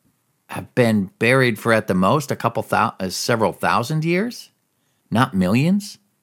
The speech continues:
There's enough evidence there to raise the question, is it possible that dinosaurs roamed the earth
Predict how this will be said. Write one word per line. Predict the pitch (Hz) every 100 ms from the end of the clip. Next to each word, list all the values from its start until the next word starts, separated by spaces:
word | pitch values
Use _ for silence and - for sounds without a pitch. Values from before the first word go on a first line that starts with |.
| _ _ _ _ _ _ _ _ _ _ _ _ _ _ _
There's | - 151
enough | 175 196 -
evidence | 156 214 208 -
there | - 113
to | 123 110
raise | 104 110 113 -
the |
question, | 147 - 240 - - 82 71 - _ _ _ -
is | 92 85
it | 135 135
possible | 190 226 - 95 123
that | 165 190
dinosaurs | 196 202 175 139 107 104
roamed | 104 107 120
the | 147
earth | 98 101 127